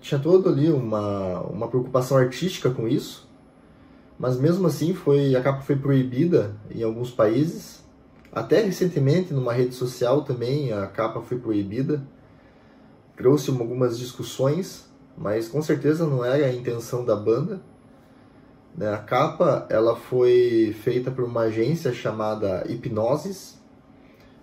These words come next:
muito famosa por desenvolver as capas dos discos do Pink Floyd. E, é, a ideia da capa era um conceito inspirado no livro Childhood End,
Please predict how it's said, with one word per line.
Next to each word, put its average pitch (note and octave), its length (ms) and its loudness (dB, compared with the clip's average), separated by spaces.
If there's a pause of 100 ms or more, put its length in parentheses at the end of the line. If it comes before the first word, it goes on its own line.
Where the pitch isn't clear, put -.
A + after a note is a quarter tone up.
muito C3 280 -2
famosa C3+ 600 4
por A#2 400 0
desenvolver A2+ 480 0
as A2+ 120 -2
capas A#2+ 420 0
dos A2 180 -4
discos A2 360 -4
do G#2 80 -10
Pink A2 200 -12
Floyd. A#2 400 2 (1120)
E, F#3 480 -2 (640)
é, B2+ 300 4
a C3 140 4
ideia C#3+ 400 6
da C#3+ 160 4
capa D3 400 0
era C3+ 320 2
um A2+ 380 -8
conceito C#3 600 0
inspirado B2 800 2
no A2 240 -6
livro A2 540 -4 (160)
Childhood C3+ 800 4
End, C3 420 -2